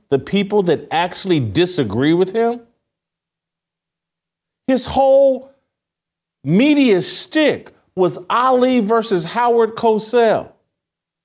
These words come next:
Cosell would actually challenge Muhammad Ali. They weren't just buddy-buddy and Howard, uh, Howard Cosell just lobbing him softballs.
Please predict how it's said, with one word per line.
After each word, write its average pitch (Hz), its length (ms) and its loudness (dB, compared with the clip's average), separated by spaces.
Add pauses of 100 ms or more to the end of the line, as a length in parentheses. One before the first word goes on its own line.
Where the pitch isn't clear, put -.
(2000)
Cosell 240 480 0
would 226 120 0
actually 208 440 -2
challenge 196 800 -4 (260)
Muhammad 214 440 0
Ali. 190 680 2 (380)
They 185 140 2
weren't 190 340 0
just 147 320 -2
buddy-buddy 185 880 0 (260)
and 151 200 -2
Howard, 190 500 0 (120)
uh, 151 220 2
Howard 190 320 0
Cosell 185 480 -2
just 165 220 -2
lobbing 170 480 0
him 175 140 -2
softballs. 165 920 -2